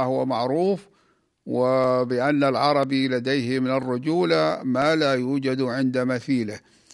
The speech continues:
من الأوروبيين، ولم يذكر ما إذا كان إنجاب المرأة الدنماركية، ولم يذكر ما إذا كان إعجاب المرأة الدنماركية بوسامة الشاب العربي سببا إضافيا،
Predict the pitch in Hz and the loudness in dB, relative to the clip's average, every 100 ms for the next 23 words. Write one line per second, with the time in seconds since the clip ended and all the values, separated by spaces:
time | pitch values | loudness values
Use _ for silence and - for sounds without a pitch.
0 | - - 131 123 80 135 131 104 139 143 | -16 -4 -2 -2 -2 -2 -2 -2 0 0
1 | 131 131 143 185 185 185 202 170 151 151 | 0 0 0 0 0 0 0 -2 -2 -2
2 | 160 165 147 139 143 - 151 151 135 131 | 2 2 2 2 0 0 -2 0 0 -2
3 | 127 120 156 190 156 139 139 139 127 127 | -2 0 0 0 0 0 0 0 0 -2
4 | - 139 120 127 135 131 127 - 143 135 | -2 -2 -2 -4 -2 -2 -4 -2 0 0
5 | 123 - _ _ _ _ 123 139 165 156 | -2 -6 _ _ _ _ 2 4 4 2
6 | 196 196 156 156 160 139 139 165 143 143 | 0 0 -2 0 2 2 0 2 2 0
7 | 139 147 151 135 135 127 120 117 151 185 | 0 0 0 0 0 -2 -2 -2 0 2
8 | 156 131 123 147 156 123 127 131 151 120 | 2 0 0 0 0 0 0 0 -2 -2
9 | 131 143 131 131 123 143 139 135 135 127 | -2 -2 -2 -2 -4 -2 0 0 -2 -2
10 | 123 139 147 131 - 127 - 131 135 143 | -2 -2 -2 -2 -4 -8 -4 -4 -2 -4
11 | 117 151 160 151 123 117 139 139 139 139 | 0 0 0 -2 -4 -2 0 2 2 0
12 | 139 147 143 143 165 165 127 | 0 -2 -2 -4 -4 -4 -4